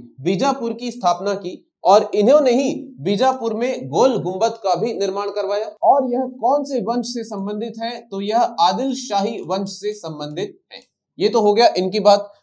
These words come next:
बीजापुर के बाद अहमदनगर, तो ये तो नाम से ही हम आसानी से पकड़ सकते हैं कि चौदह सौ नब्बे में मलिक अहमद ने इसकी स्थापना की थी और इनका भी वंश याद रखिए, इनका वंश पूछा जा सकता है, अहमदिया वंश आ जाएगा।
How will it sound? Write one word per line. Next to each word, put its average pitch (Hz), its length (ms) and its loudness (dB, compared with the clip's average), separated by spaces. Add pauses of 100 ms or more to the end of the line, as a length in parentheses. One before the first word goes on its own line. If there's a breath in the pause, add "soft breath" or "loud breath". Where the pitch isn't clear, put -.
(120)
बीजापुर 262 500 8
के 254 120 4
बाद 254 360 0
अहमदनगर, 208 500 0
तो 233 280 -10
ये 185 180 -2
तो 214 140 -2
नाम 185 280 0
से 214 140 -6
ही 233 60 -4
हम 220 200 -6
आसानी 208 340 -2
से 233 120 -8
पकड़ 208 220 -6
सकते 214 280 -10
हैं 233 260 -8 (200)
कि 233 140 -4
चौदह 208 400 4
सौ 208 140 -6
नब्बे 180 360 2
में 233 320 -2 (240)
मलिक 226 280 2 (100)
अहमद 226 360 2
ने 247 60 2
इसकी 233 280 -2
स्थापना 202 400 -2
की 202 180 -10
थी 220 440 -10
और 220 200 6
इनका 220 300 2
भी 226 140 -4
वंश 196 300 -4
याद 185 200 -2
रखिए, 196 340 -6 (220)
इनका 202 320 0
वंश 196 300 -4
पूछा 175 280 -8
जा 165 140 -4
सकता 175 320 -8
है, 208 200 -2
अहमदिया 170 600 -6
वंश 170 320 -6
आ 165 100 -4
जाएगा। 165 340 -12